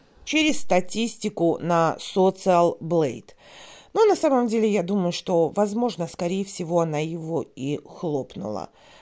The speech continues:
Просто нервная система ее, возможно, не выдержала того, что она натворила, плюс, э, столько хейта. Ну, не то, что натворила, может, она и хотела натворить, но она только не думала,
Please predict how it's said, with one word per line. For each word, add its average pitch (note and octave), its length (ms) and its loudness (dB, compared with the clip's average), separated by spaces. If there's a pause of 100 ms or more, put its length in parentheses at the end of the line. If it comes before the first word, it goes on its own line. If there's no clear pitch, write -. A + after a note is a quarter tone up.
Просто B3 400 0
нервная F#3 460 2
система F3 560 -4
ее, F3 380 -6
возможно, D3+ 720 -6
не B3 240 0
выдержала C#4+ 840 2 (600)
того, B3+ 400 6
что G#3+ 520 6
она G#3+ 500 4
натворила, G#3 800 4
плюс, G3 560 -2 (360)
э, G3 280 8
столько G3+ 600 6 (180)
хейта. G3 640 6
Ну, G#4 240 2
не G#3+ 200 0
то, B3 140 0
что G3 200 -6
натворила, D#3 540 0
может, D3+ 240 -8
она F3 140 -2
и E3 40 -2
хотела F#3 460 0
натворить, E3 520 -2
но F#3+ 140 -2
она E3+ 200 0
только E3 420 0 (360)
не A3 180 4
думала, D#3+ 520 0